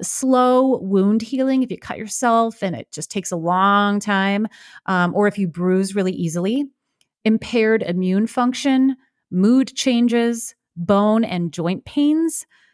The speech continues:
and dry eyes and vision changes. All of these can be chalked up to a nutritional deficiency.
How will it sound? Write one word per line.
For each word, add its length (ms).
and 280
dry 460
eyes 400
and 220
vision 280
changes. 500
All 460
of 120
these 300
can 160
be 120
chalked 360
up 120
to 140
a 40
nutritional 540
deficiency. 640